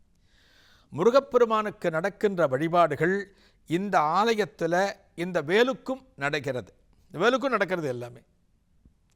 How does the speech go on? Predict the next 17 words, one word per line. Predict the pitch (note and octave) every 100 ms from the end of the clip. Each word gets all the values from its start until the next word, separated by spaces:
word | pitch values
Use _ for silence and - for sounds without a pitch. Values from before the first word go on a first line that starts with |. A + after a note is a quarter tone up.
| _ _ _ _
சிவபெருமான் | - D#3+ G#3 G3 E3+ -
சொல்லுவாராம், | C#3 E3 D3+ A#2 G2+ G#2+ - _ _ _ _ _ _ _ _
பகவான் | G#2+ D#3 E3+ C#3
பரமேஸ்வரன் | A#2+ C#3+ F#3+ - E3+ D3
சொல்லுவான், | C3 C#3 B2+ G#2 A2 C3 - _ _ _ _ _ _ -
"இந்த | B2+
வேலை | B2+ F#3 A#3 A#3
நீ | G3+
இங்க | F3+ D#3+ D#3
வச்ச | C#3+ - G#3+
இல்லையா, | F3 F3+ A3+ C#3+ - _ _ _ _ _ _ _ _ -
வீசி | D3 G3 -
இந்த | A#3 D#3+ D3+
இடத்துல | F3 -
நிலைக்குள்ள | G3+ E3 C#3 F3 A3 G#3 G3 D#3+
வச்ச | D#3 -
இல்லையா, | D#3 E3 A3 F#3